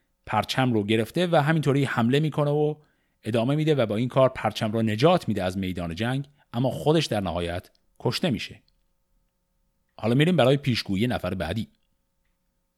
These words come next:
پس آزاده بستور، پور زریر، به پیش افکند اسب چون نر شیر، بسی دشمنان را کند ناپدید، شگفتی تر از کار او کس ندید. خرامد سرانجام پیروز باز،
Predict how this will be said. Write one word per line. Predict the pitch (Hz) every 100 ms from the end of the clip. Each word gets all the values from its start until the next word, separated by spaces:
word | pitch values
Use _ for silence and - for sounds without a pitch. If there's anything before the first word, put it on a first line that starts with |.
| _
پس | 156 147 -
آزاده | 127 156 151 147 151 147 170 202 - 113 110
بستور، | 131 131 - - 202 98 - - _ _ -
پور | 110 127
زریر، | 135 123 135 170 - - - _ - -
به | -
پیش | - 135 -
افکند | 123 - 123 123
اسب | - 113 117 104 107 - 110
چون | 135 123
نر | 117 110 110 104
شیر، | - - 170 87 87
بسی | 90 110 - 143
دشمنان | 135 120 120 120 143
را | 135 123
کند | 120 117 107
ناپدید، | 110 110 - 117 165 165 160 -
شگفتی | - 139 143 131 - 143
تر | 165 175
از | 127
کار | - 135
او | 110 127
کس | - 113 110
ندید. | 95 82 101 _ _ _ _ _ _ _ _ _ _ _ - - -
خرامد | - 208 208 214 220
سرانجام | 185 170 147 156 139
پیروز | - 120 139 127 104 95
باز، | 113 135 131 127